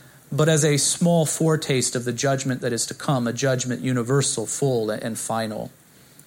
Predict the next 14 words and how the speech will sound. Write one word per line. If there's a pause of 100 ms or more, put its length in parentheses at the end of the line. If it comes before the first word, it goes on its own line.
(180)
And
so
to
put
it (540)
most
bluntly, (1040)
if
you
are
one
of
those
who,